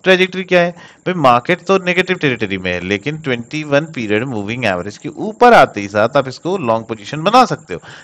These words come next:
रिस्क कितना है? फ़ाइव सिक्सटी वन से फ़ाइव एटी वन। तो टारगेट कितना होना चाहिए? ट्वेंटी थर्टी पॉइंट्स। क्या गया नहीं? यहां से अगर देखा जाए, फ़ाइव नाइंटी से इसने क्या हाई लगाया? सिक्स फिफ्टी, फिफ्टी सिक्सटी पॉइंट्स यहां पे दे दिया उसने।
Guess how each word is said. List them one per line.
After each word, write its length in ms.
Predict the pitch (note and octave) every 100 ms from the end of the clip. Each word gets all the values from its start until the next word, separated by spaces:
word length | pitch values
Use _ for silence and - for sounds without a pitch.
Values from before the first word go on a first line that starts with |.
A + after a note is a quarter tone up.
| -
रिस्क 280 | E3 A3+ -
कितना 320 | G3 - F#3+
है? 160 | F#3 F#3 _ -
फ़ाइव 200 | D3+ F#3+
सिक्सटी 340 | F#3+ D#3 - C3
वन 180 | A#2+
से 120 | A2+ E3
फ़ाइव 280 | G3 D#3
एटी 200 | F#2 -
वन। 100 | C2+
तो 140 | B1+ -
टारगेट 280 | D#3 F3+ G#3
कितना 260 | G#3 G3 G3+
होना 220 | F#3 F#3
चाहिए? 300 | F3 F#3 F#3 - - _
ट्वेंटी 280 | - G3+ F#3+
थर्टी 260 | B2 G2 F2+
पॉइंट्स। 420 | - C2+ - - _ _ _
क्या 80 | D#3+
गया 260 | D3+ E3+ G#3
नहीं? 240 | D3+ - - _ _ _ _ A2
यहां 300 | A#2+ C3+ D3+
से 180 | D#3+
अगर 180 | B2 C3
देखा 260 | - G#2 C3
जाए, 260 | F#2+ F2
फ़ाइव 240 | G#2+ C#3+ D#3
नाइंटी 320 | B2+ G#2 A2+
से 140 | C3
इसने 220 | C3 - D#3
क्या 160 | G3
हाई 160 | C#3+ G#2
लगाया? 320 | E2+ D2+ - - -
सिक्स 160 | A3 -
फिफ्टी, 360 | A3 - G3+ F#3+ _ _ _ _ _ _ _ _ _ - -
फिफ्टी 360 | B3+ - C#4+ C4+
सिक्सटी 300 | A3+ - B2+
पॉइंट्स 340 | B2 A2 -
यहां 160 | E3 A#3
पे 100 | B3
दे 140 | A3
दिया 200 | G3+ F#3+
उसने। 260 | F3+ E3+